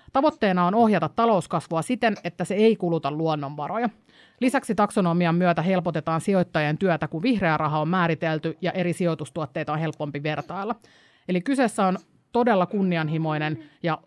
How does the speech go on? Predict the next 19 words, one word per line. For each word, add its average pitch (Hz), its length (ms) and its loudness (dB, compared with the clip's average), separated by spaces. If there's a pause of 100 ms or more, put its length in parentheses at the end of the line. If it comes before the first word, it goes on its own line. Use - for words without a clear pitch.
oikeasti 175 640 -2 (120)
vahvasti 202 680 0
rahaan 190 420 0
vaikuttava 170 640 -2 (220)
uusi 180 280 -2
säännös, 165 480 0
mikä 147 220 -6
ohjailee 151 640 -4 (300)
sitä, 160 280 -4
miten, 156 480 -2
miten 220 280 -2
jatkossa 170 440 -4
toimitaan. 156 720 -4 (100)
Eli 175 180 -6
tänään 269 340 0
on 185 80 -4
tarkoitus 175 420 -2
jutella 147 360 -6 (120)
tästä. - 480 -4